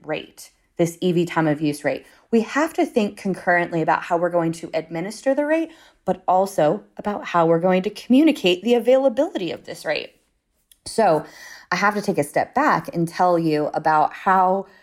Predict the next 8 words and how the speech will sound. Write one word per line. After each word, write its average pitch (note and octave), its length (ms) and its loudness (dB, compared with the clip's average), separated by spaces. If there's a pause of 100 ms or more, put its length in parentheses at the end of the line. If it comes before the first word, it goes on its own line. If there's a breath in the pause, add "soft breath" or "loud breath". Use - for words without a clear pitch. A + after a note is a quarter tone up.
(320 soft breath)
we F3 140 0
learn E3 340 4
who E3+ 520 2
our D#3 360 2
E D#3+ 160 -2
V D3+ 180 -4
drivers C#3+ 560 -4
are, - 400 0